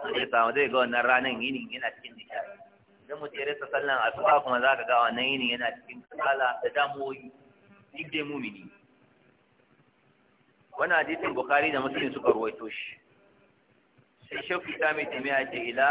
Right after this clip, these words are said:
amsali hadhihi al-ahadith." Har zuwa ga misalan irin waɗannan hadisan. Allati yukhbiru fiha Rasulullahi sallallahu alaihi wa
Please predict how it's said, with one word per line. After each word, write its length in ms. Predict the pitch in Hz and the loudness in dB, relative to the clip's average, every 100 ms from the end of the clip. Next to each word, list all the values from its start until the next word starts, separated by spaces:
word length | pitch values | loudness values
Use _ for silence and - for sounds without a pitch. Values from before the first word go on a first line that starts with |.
| - | 4
amsali 440 | 120 - 135 123 120 | 0 0 0 0 0
hadhihi 300 | 127 120 110 | 0 0 -2
al-ahadith." 480 | 110 107 - - - _ _ _ _ _ _ _ - | -2 -2 -6 -10 -20 _ _ _ _ _ _ _ -6
Har 100 | 143 131 | -4 -2
zuwa 240 | 117 135 117 | 4 4 4
ga 80 | |
misalan 560 | 110 107 107 107 123 123 139 | -2 -2 0 0 0 -2 -4
irin 220 | 131 117 | -4 -4
waɗannan 400 | 117 117 110 113 104 | -4 -4 -4 -4 -6
hadisan. 400 | - - - - _ _ _ _ _ _ - 101 | -12 -14 -18 -18 _ _ _ _ _ _ -8 -6
Allati 440 | 113 139 139 117 | -2 -2 -2 -6
yukhbiru 440 | 117 117 131 120 123 | -6 -6 -8 -8 -8
fiha 280 | 127 123 113 | -2 0 2
Rasulullahi 640 | 107 123 117 117 123 107 | 0 -4 -8 -2 0 0
sallallahu 560 | 113 107 104 117 120 104 | -6 -8 -4 0 0 0
alaihi 320 | 104 120 110 | -2 -2 -6
wa 120 | 110 | -8